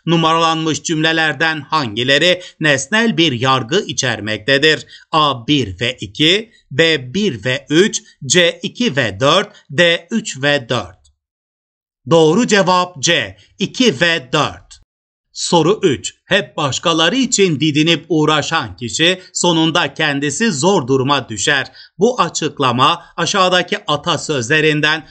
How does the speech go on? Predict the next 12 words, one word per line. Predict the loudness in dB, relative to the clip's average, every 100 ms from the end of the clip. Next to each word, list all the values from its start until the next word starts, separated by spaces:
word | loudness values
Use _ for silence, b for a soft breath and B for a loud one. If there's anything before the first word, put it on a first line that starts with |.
| b
hangisine | -4 -2 -2 -4 -4 -2 -2 -2
aittir? | -2 -2 -6 0 4 2 2 b b
A. | 0 0 0 0
El | -2 2
öpmekle | 0 0 0 0 0 -4 0
ağız | 0 2 0 -2
aşınmaz. | -6 -4 -6 -2 0 0 -2 -8 _ _ -2
B. | 0 0 0 -4
El | -4 -4
kazanıyla | -2 -2 0 0 2 2 0 -2 -2
aş | -2 -2
kaynamaz. | -6 -6 -6 -4 0 0 0